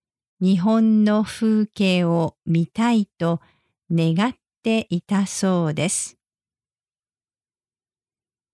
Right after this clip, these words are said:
江戸の庶民が楽しみ、ヨーロッパの人々を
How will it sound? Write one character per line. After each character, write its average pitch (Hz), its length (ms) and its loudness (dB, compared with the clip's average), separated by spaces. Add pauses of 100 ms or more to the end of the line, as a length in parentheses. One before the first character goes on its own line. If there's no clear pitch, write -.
(480)
江 196 200 2
戸 254 240 2
の 247 160 4
庶 269 320 0
民 226 400 4
が 175 260 2
楽 202 380 2
し - 340 0
み、 175 280 0 (800)
ヨ 240 360 2
ー - 20 2
ロ 233 140 2
ッ 233 60 -6 (160)
パ 190 160 2
の 185 180 2
人 - 420 -4
々 208 400 0
を 170 360 0